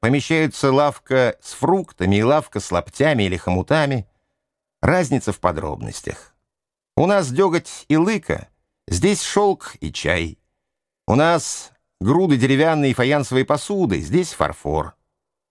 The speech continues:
Но китайская простонародная кухня обилием блюд, видом, вонью и затейливостью перещеголяла нашу.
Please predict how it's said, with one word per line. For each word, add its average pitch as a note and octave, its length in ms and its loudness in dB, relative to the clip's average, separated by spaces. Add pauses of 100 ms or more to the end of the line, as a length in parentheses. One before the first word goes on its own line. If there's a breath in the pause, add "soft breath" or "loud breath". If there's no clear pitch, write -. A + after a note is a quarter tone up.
(240)
Но G2+ 140 2
китайская A#2+ 720 -2
простонародная B2 760 0
кухня D3+ 600 -2 (440)
обилием C#3+ 480 2
блюд, F3+ 280 0
видом, A#2 540 0
вонью B2+ 720 0
и C#3+ 160 0
затейливостью F#3+ 1080 0 (440)
перещеголяла A#2 840 2
нашу. - 440 -12